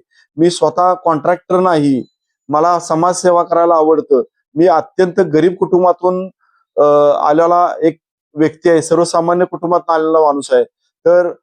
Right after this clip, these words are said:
मला तुम्ही चांगल्या मतानं निवडून द्यावं अशी अपेक्षा करतो. मला एक कॉल करा आणि कोणत्याही प्रकारचं काम मला सांगा, मी तुमचं काम करायला तयार आहे." या प्रभागामध्ये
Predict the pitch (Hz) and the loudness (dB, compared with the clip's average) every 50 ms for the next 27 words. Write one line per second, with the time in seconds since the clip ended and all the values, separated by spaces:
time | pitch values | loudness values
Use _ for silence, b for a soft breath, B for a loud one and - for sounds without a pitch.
0 | _ _ _ _ 143 151 156 170 175 175 170 - - 160 151 160 165 165 170 170 | _ _ _ _ -4 -2 0 2 0 0 -2 -4 -4 -2 0 2 2 2 2 0
1 | - - - - 165 160 160 160 170 180 180 175 165 160 175 175 175 180 180 175 | -2 -8 -6 -4 -2 -2 0 0 0 0 0 -2 -2 0 -2 -2 0 0 0 2
2 | 170 160 160 175 180 175 170 165 151 143 139 131 123 117 - _ _ _ _ _ | 2 2 2 2 2 2 2 2 2 2 2 0 -2 -4 -10 _ _ _ _ _
3 | _ - 135 135 - 165 160 156 160 180 175 - 190 175 156 170 151 135 - 143 | _ -6 -6 -4 -2 -2 -2 0 -2 -4 -4 -2 -2 -2 0 0 -2 -2 0 0
4 | 135 127 123 - _ _ _ _ _ - 139 156 160 175 180 180 180 - - - | 0 0 0 -2 _ _ _ _ _ -6 -2 0 0 2 2 0 0 -2 -6 -4
5 | - 160 185 202 196 196 - _ - 185 190 202 208 196 196 180 170 165 165 160 | -2 0 2 2 0 -2 -8 _ 0 0 2 2 0 0 -2 -2 0 0 0 -2
6 | 156 b b b _ 151 156 160 160 160 180 185 180 170 139 - 196 202 214 202 | -4 b b b _ -4 -4 -4 -2 0 0 0 0 0 0 0 2 2 2 2
7 | - 185 175 185 190 185 - - 190 - 185 170 156 135 127 - _ _ _ _ | 0 -2 -2 -2 -2 -2 -2 -4 -4 -2 0 0 0 -2 -6 -10 _ _ _ _
8 | _ 139 151 156 165 165 - - 170 160 143 151 143 135 139 147 165 160 160 - | _ -2 0 0 0 0 -2 -2 -2 -2 0 0 0 0 0 0 0 -2 -2 -4
9 | 151 143 131 - 170 165 - 165 165 170 175 - 170 160 165 160 165 165 160 - | -6 -4 -4 -4 -4 -2 -2 -2 -2 -2 -2 -2 -2 0 0 2 0 0 0 0
10 | 156 156 156 151 147 143 139 131 - _ _ _ _ _ - 120 131 156 170 180 | 0 2 2 2 2 0 0 -2 -6 _ _ _ _ _ -6 -2 0 0 0 0
11 | 175 - 180 175 180 180 180 185 180 180 170 156 156 139 139 | 0 0 0 0 0 0 0 0 0 0 0 0 2 2 0